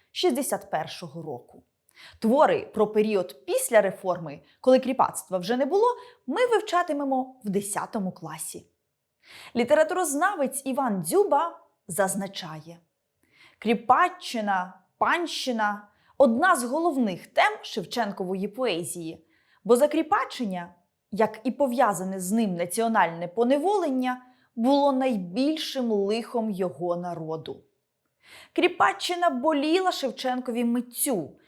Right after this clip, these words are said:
бо він розумів, що український народ повинен вибороти свою свободу, не лише національну, а й, власне, право на свободу людську. Про те, як він співпереживає,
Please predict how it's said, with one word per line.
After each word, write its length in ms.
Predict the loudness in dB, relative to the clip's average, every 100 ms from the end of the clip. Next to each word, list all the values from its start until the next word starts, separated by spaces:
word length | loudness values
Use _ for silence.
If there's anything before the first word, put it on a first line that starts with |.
| _
бо 160 | 4 4
він 200 | 4 -2
розумів, 540 | -2 -4 -6 -4 -6 -6 -14 _
що 640 | -14 -2 2 4 2 -6 -2
український 760 | 0 2 2 0 0 -2 -2
народ 380 | 0 2 0 -4 -4
повинен 640 | -2 0 0 -2 -2 -2
вибороти 580 | -2 0 2 2 0 -2
свою 380 | -6 -4 -2 -2
свободу, 800 | -4 -2 -2 4 4 4 0 -6 -14 _ 4
не 160 | 6
лише 480 | 6 4 0 -2 -2
національну, 920 | -2 -4 -2 0 2 0 0 -6 -12 _ _ _
а 140 | 4
й, 120 | 4 2
власне, 580 | 0 2 2 0 -4
право 400 | -2 2 4 2
на 120 | -4 -6
свободу 580 | -6 -4 -2 -4 -4
людську. 580 | -4 -6 -8 -8 -8 -8 _ _ _ -20 -20 4
Про 200 | 6 6
те, 260 | 4 4 4 0 -12 _ -4
як 460 | 4 6 6 2
він 160 | -6 -6
співпереживає, 1400 | -6 -8 -6 0 0 2 0 2 2 2 2 0 -2